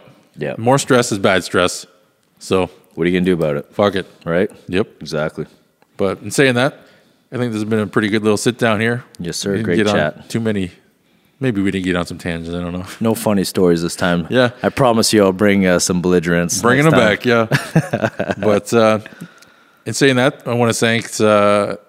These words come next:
Speaker 2: say thank you to Mark and Faux Pop and Thomas here helping us, uh, record these things, get 'em up and going.
Speaker 1: Hell yeah. This
Speaker 2: Huge,
Speaker 1: is a dream.
Speaker 2: huge help f-, for both of us. This is be absolutely impossible. So, but, uh, anyways,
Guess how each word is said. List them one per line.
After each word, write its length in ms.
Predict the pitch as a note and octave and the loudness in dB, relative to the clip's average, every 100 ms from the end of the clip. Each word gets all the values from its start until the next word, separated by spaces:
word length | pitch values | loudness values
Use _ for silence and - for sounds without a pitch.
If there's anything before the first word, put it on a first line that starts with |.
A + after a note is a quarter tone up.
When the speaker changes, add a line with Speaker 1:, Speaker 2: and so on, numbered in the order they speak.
| _ - | _ -6
Speaker 2:
say 180 | A#2+ | -4
thank 200 | - G#2+ | -2 -2
you 60 | A2 | -2
to 100 | G2+ | -2
Mark 460 | G2 G2+ G#2 - - - _ _ _ - | -2 -2 -2 -4 -10 -18 _ _ _ -14
and 160 | F2 | -8
Faux 220 | - A2+ | -4 -2
Pop 360 | - A#2 A#2+ A2+ | 2 2 2 -2
and 100 | E2+ | -8
Thomas 440 | G2 G2 G#2 - | -4 -2 -4 -6
here 260 | G#2 A2 G#2+ G#2 | -4 -4 -6 -6
helping 300 | G2 - G2 | -6 -4 -4
us, 240 | F#2 - | -4 -4
uh, 140 | G2 F#2+ | -4 -2
record 400 | G2 - G#2 G#2 | -2 0 2 2
these 180 | G#2+ - | -2 -2
things, 240 | A2 G#2+ | -4 0
get 120 | G#2 | -2
'em 100 | G2 | 0
up 140 | G2+ G2+ | -2 -4
and 120 | G2 | -4
going. 140 | G#2 G2 | 0 2
Speaker 1:
Hell 160 | E2+ | 2
yeah. 480 | E2+ E2+ E2 D#2 D2+ - | 2 2 2 0 -2 -8
This 140 | D#2 D2+ | -6 0
Speaker 2:
Huge, 280 | A#2 A#2+ E2+ | 2 4 4
Speaker 1:
is 60 | |
a 40 | F#2+ | 2
dream. 260 | G#2+ F2+ - - _ | 4 2 -2 -18 _
Speaker 2:
huge 640 | - - D#3 E3 C3+ A#2+ B2+ | -18 0 6 6 6 0 -6
help 300 | - A#2 A2 | -2 0 0
f-, 140 | - - _ - B2 | -6 -20 _ -20 -8
for 100 | A#2 | -4
both 260 | G#2+ G2+ G2+ | 2 2 2
of 80 | G2 | -2
us. 160 | F#2+ | -2
This 160 | F#2+ F2+ | -2 -8
is 120 | F#2 | -8
be 340 | F2+ G2 F#2 G2 - _ _ - | -6 -4 -4 -8 -20 _ _ -8
absolutely 540 | G#2+ - G2+ G2 F2+ | -8 -2 -2 0 0
impossible. 580 | F2 G2+ F2+ F2+ F2 G2 | 0 0 0 -2 -4 -4
So, 300 | - A2 G2 - - _ _ _ _ - | -2 -2 -2 -6 -18 _ _ _ _ -6
but, 300 | F#2 - G#2+ | -6 -2 0
uh, 280 | G2 G2 - _ _ | 2 0 -4 _ _
anyways, 400 | B2+ A2 A2+ A#2 | 0 2 2 0